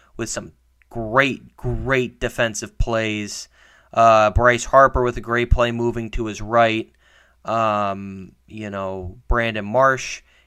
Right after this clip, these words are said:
getting back on a couple balls. Uh, just an excellent night all around, you know, by the Phillies. You know, you needed Zach Wheeler again to go out and give you innings, and he said,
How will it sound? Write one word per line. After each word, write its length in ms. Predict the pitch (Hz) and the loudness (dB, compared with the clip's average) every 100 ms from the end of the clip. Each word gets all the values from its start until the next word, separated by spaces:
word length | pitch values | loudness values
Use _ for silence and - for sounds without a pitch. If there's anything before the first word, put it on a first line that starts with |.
| _ | _
getting 300 | 123 120 117 | -2 -2 0
back 280 | 117 113 117 | 2 2 0
on 80 | 113 | -4
a 60 | |
couple 280 | - 117 113 | -2 -4 -2
balls. 800 | 95 110 107 107 104 101 - - _ _ _ _ _ - | 2 2 4 2 -2 -8 -14 -18 _ _ _ _ _ -2
Uh, 300 | 107 107 107 | 2 2 0
just 220 | 131 - | -6 -10
an 120 | 143 | -8
excellent 460 | - 175 - 185 143 | -2 -2 0 -2 0
night 300 | 147 135 - - | 0 0 -6 -4
all 160 | 127 | 0
around, 560 | 123 123 123 110 98 - | 2 2 2 -2 -8 -16
you 140 | - 110 | -14 -8
know, 180 | 110 107 | -6 -2
by 260 | 113 117 | 2 2
the 80 | 120 | 0
Phillies. 560 | - 117 113 113 113 - _ _ | -6 -6 -4 -6 -8 -14 _ _
You 160 | - 101 | -20 -12
know, 280 | 101 101 101 | -10 -8 -10
you 640 | 98 - - 65 98 120 | -12 -16 -20 -18 -10 -6
needed 300 | 123 156 175 | -2 0 0
Zach 340 | 139 156 160 | 2 2 2
Wheeler 360 | 147 143 156 151 | -2 -2 0 0
again 240 | 135 139 | 0 -2
to 80 | 139 | -2
go 120 | 127 | 4
out 120 | 131 135 | 6 6
and 100 | 131 | 0
give 140 | 131 | -6
you 140 | 127 | -2
innings, 280 | 127 139 147 | -2 -2 -8
and 80 | 127 | -10
he 120 | 123 | -10
said, 320 | 127 143 139 | 0 0 0